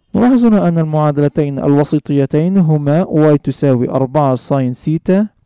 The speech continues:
وإكس تساوي اتنين كوزين ثيتا. سوف نقوم الحل بالنسبة للكوزين ثيتا أو والساين ثيتا.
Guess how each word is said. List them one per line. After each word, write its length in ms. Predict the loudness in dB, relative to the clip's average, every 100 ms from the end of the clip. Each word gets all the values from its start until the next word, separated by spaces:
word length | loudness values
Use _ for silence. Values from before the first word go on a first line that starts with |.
| _ _ _ _ _ -4
وإكس 300 | 0 0 -2
تساوي 380 | -6 -2 0
اتنين 320 | -2 -2 -4 -2
كوزين 480 | 0 0 0 -4
ثيتا. 460 | -6 -6 -6 -8 -16 _ _ _ _ _
سوف 240 | -6 -2 -2
نقوم 520 | -2 0 2 2 -2
الحل 320 | -6 -4 -4
بالنسبة 400 | -4 -4 -4 -2
للكوزين 500 | -4 -4 -2 -2 -4
ثيتا 440 | -6 -6 -4 -4
أو 300 | -4 -2 -4
والساين 840 | -2 -2 -2 -2 -6 -10 -4 -4 -4
ثيتا. 420 | -8 -12 -12 -18